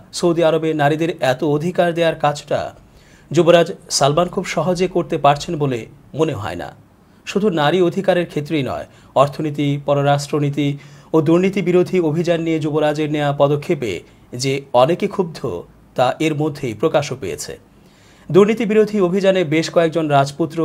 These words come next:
ও অনেক প্রভাবশালী ব্যবসায়ীকে আটক করে একটি পক্ষকে শত্রু বানিয়েছেন তিনি।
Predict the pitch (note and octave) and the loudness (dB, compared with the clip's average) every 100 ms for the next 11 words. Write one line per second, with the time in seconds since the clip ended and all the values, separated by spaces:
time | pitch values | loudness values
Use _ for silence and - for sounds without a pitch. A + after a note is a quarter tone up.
0 | D#3 - D3 D3 C#3 D#3+ D#3 D3+ F3 F#3 | -2 -2 -2 0 2 0 -2 0 -2 -2
1 | - E3 D#3+ D#3+ C#3+ C#3+ D#3 E3 D3+ G#2+ | -4 -2 -2 0 2 2 0 -2 -4 -6
2 | F#2 - - - - B2+ C#3+ E3+ E3+ D#3+ | -10 -12 -20 -14 2 2 2 -2 -2 -2
3 | D#3 D3 D3+ D3 D#3+ - D3 D3+ C#3+ E3+ | -2 -4 -4 -2 -2 -4 -4 -4 -2 -4
4 | D3+ C#3+ C#3+ D3+ C#3+ C#3 G#2+ G2+ F2 | -2 2 2 2 -4 -4 -6 -6 -8